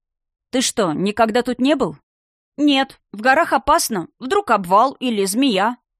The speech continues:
«А ты из поселка вообще не выходишь?» «Мы иногда к морю ходим купаться. Но это если у матери Марии время есть. А у вас можно одним к морю ходить?» «У нас нет моря». «Вообще?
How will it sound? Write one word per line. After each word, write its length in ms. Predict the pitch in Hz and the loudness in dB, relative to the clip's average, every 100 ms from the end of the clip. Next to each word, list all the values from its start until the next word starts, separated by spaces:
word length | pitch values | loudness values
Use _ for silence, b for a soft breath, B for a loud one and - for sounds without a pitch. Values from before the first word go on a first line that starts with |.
| _ _ _ _ _ - | _ _ _ _ _ -4
«А 120 | 226 | -2
ты 120 | 247 | -2
из 120 | 240 | -4
поселка 540 | - 247 285 220 - 185 | -2 -2 -2 -2 -2 -4
вообще 340 | 196 - 302 | -4 -2 -2
не 100 | 381 | -2
выходишь?» 580 | 359 - 185 175 - - _ _ - | -4 -4 -6 -8 -14 -18 _ _ -6
«Мы 180 | 285 320 | 0 4
иногда 300 | 311 285 311 | 4 2 0
к 80 | 285 | 0
морю 320 | 302 330 220 | 2 2 0
ходим 440 | - 233 180 165 _ | -2 -2 -2 -10 _
купаться. 560 | 294 262 196 - 165 160 _ _ | -8 -4 -4 -4 -12 -14 _ _
Но 180 | 302 359 | 0 0
это 140 | 285 | 0
если 340 | 320 320 - 294 | -2 -4 -2 -2
у 80 | |
матери 380 | 285 302 294 277 | 0 0 -2 -2
Марии 320 | 269 294 285 | 0 2 0
время 300 | 247 294 214 | -2 -2 -2
есть. 360 | 170 170 - - _ _ _ | -4 -8 -12 -20 _ _ _
А 100 | 233 | -2
у 60 | 233 | -2
вас 260 | 233 226 | -2 -2
можно 360 | 233 359 370 359 | 0 0 0 -2
одним 300 | 240 285 233 | 0 0 0
к 100 | - | 0
морю 260 | 269 254 | 0 0
ходить?» 460 | 190 226 185 165 - _ _ _ _ | -2 -6 -6 -10 -14 _ _ _ _
«У 100 | - | 0
нас 260 | 285 285 - | 2 2 0
нет 240 | 175 190 | -2 -4
моря». 400 | 190 170 160 156 - _ - | -2 -4 -4 -8 -16 _ -12
«Вообще? 680 | 175 170 - - 254 330 | -10 -8 -6 -2 0 0